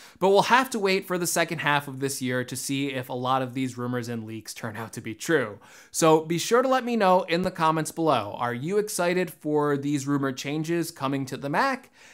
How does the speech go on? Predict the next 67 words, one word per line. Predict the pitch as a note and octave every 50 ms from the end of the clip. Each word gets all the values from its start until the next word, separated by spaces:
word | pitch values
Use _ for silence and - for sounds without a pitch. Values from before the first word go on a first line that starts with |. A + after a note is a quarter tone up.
| - _
And | - F#3+ G#3+ A#3 A#3 G#3+ G3+ F3+ - - F3
do | F3+ A3+
you | A3+ A3 A3+ A#3+ B3+
think | A#3+ A#3+ G#3 G#3+ A3 G#3+
that | G#3 G3 F#3+ F#3 F3+ F3 -
Apple | D#3 D#3+ E3 E3 D#3+ - E3 E3 E3 E3+
is | - D#3 D3+ D3 C3+ C3
giving | B2+ C#3+ C#3 C#3+ D3 C#3+ C#3+
us | C3+ C3+ C3 B2+ B2+ -
<laughs> | - -
almost | - B2 E3+ E3 D3 D3+ C#3+ C#3+ C#3 C#3+ -
everything | - C#3+ C#3 C3 C#3 C#3 C3 C#3 B2+ A#2+ A#2
we | A2+ A2+ A2+
want | A2 G#2+ B2+ C3+ C3+ C3+ C3+ C3+ C3
with | B2 B2 A2+ - -
these | B2 A2 G2+ -
changes? | - - F3+ F#3 E3+ D3 A#2+ A#2 A2 G2+ G2 F#2 - - - - - - - - _
As | - D3+ D3+ D#3 C#3+
always, | D#3+ E3+ F#3 F#3+ F#3+ F#3+ E3
if | E3 D3
you | D3+
like | D#3+ E3+ E3+ E3
the | E3+ D#3
video, | D3+ F3 F3 F3+ F3+ F3 F3 F3+
be | D3+ E3+ E3+
sure | D#3+ - - E3+ F3
to | F3+ F3
give | E3 F3+ E3+
me | F3+ F3 E3+
a | F3
like. | G3 G3 C#3 A2 G2+ -
If | - -
you | A#2+ A#2
want | A#2 A2+ A2+
to | A2+
see | - A#2+ A2
more | G#2+ C3 F#3 C#4 F#3+
from | - A3+ F#3
my | D#3+ C#3
channel, | C3 - B2+ A#2+ A#2 A2+ A#2 A2+ A2+ A2 A2+ - _ -
make | A2+ A2+ G#2+ -
sure | - - G#3+ C#4 E4
you're | D#4 B3
subscribed. | - - C#3 A#2 - - B2+ A#2+ A#2 A2+ A2 A2 A2+ A#2 B2+ - - _ - - - - _ _ _
If | - D3 C#3 C3 C3 -
you | D3+ C#3+ C#3+ C#3
want | C3 C3 C3+ C#3 C3+
to | B2+
help | C#3 C3+ -
the | -
channel | - - C#3 C3+
out | C#3 C3+
in | B2+ C3+
any | C3+ C#3
way, | C#3 D3+ E3 F3+
make | E3+ D3 C3
sure | - C#3+ C3
you |
check | C3 C3+ C3
out | B2+ B2
some | - C3+ B2+
of |
the | A#2+ A#2+
links | A#2 C3 D3 C#3+
in | - D3+
the |
description. | D3+ D3+ - - A#3 A3+ A#3 B3 A#3+ A#3 A3+ G#3